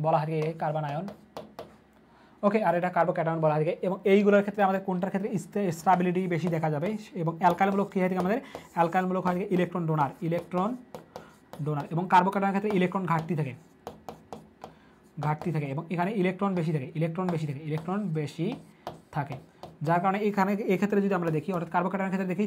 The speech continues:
তিন ডিগ্রি অ্যালকাইল মূলক কী হয়ে থাকে আমাদের? যে কার্বোক্যাটায়ন বেশি পরিমাণে স্টেবল হয় থাকে, তারপরে দুই ডিগ্রি, তারপর হয় থাকে এক ডিগ্রি, তারপর হয় থাকে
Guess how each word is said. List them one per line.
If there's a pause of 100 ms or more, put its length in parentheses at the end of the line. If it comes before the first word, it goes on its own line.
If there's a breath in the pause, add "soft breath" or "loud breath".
(120)
তিন
ডিগ্রি
অ্যালকাইল
মূলক
কী
হয়ে
থাকে
আমাদের? (420 loud breath)
যে
কার্বোক্যাটায়ন
বেশি
পরিমাণে
স্টেবল
হয়
থাকে,
তারপরে
দুই
ডিগ্রি,
তারপর
হয়
থাকে
এক
ডিগ্রি,
তারপর
হয়
থাকে